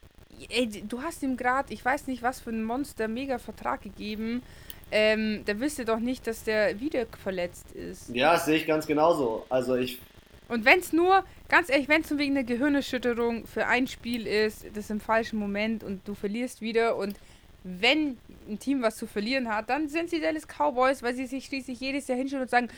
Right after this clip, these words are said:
Speaker 1: "Dieses Jahr sind wir Playoff-Contender und Super Bowl-Contender", und gehen dann mit fünf, sieben,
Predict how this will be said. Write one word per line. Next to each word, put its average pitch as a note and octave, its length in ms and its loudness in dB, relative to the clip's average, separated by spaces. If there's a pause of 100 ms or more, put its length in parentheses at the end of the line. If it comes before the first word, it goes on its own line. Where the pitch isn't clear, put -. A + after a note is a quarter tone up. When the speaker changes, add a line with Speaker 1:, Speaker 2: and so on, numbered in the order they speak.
(340)
Speaker 1:
"Dieses D#4 440 -2
Jahr C#4+ 260 8
sind C4 240 -4
wir A#3+ 140 2
Playoff-Contender A#3+ 1040 2
und A#3+ 200 -6
Super C#4 260 0
Bowl-Contender", A3 920 -6
und - 180 -6
gehen A3 260 -6
dann F#3 200 -8
mit F#3 160 -6 (1800)
fünf, C4 520 4 (1800)
sieben, B3 560 2